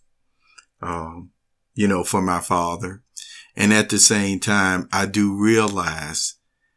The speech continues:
not everyone had the same type of, uh, relationship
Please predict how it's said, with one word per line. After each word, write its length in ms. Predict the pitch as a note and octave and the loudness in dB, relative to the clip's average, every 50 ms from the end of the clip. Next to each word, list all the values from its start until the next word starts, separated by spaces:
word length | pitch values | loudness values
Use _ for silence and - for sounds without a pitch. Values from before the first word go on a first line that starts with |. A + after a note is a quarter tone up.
| _ _ - | _ _ 2
not 340 | G#2+ A2 G#2+ A2 G#2 - | 6 6 6 6 6 4
everyone 680 | A2 A2+ A2 G#2 G#2 G#2+ G#2 G2+ G2+ G2 F#2+ G2 G2 - - - | 2 2 2 2 2 0 -2 0 0 0 0 -2 -2 -4 -6 -6
had 280 | G2+ G#2+ G2+ F#2+ F2+ F2+ | -4 -2 0 -2 -2 -2
the 80 | F#2+ E2+ | -2 0
same 400 | - - F#2+ F#2 F#2 F#2 F2+ F2 | 0 0 -2 -2 -4 -4 -6 -6
type 320 | - F2 E2 E2+ - F2 | -6 -6 -6 -6 -6 -8
of, 220 | E2+ F2 F2+ - - _ _ _ - - _ _ _ - | -8 -8 -8 -10 -14 _ _ _ -20 -20 _ _ _ -4
uh, 260 | G2 F2+ F2+ F2 - - | 0 0 0 0 -2 -2
relationship 1040 | - G#2 G2+ G2+ G#2 A#2+ B2 A#2+ - G2+ F#2 - - - - D#2+ D2 B1 - _ - | -2 0 0 2 2 2 4 2 2 2 2 0 0 0 0 -4 -8 -12 -14 _ -20